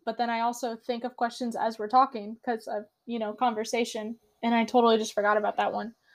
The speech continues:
Um, so have you worked with any of the people on your stunt team,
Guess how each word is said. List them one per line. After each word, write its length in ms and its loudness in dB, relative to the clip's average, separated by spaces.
Um, 480 4
so 440 6
have 260 6
you 160 2
worked 440 -2
with 180 0
any 240 -6
of 180 -6
the 260 0
people 260 -2
on 220 -4
your 140 -10
stunt 340 -10
team, 380 -8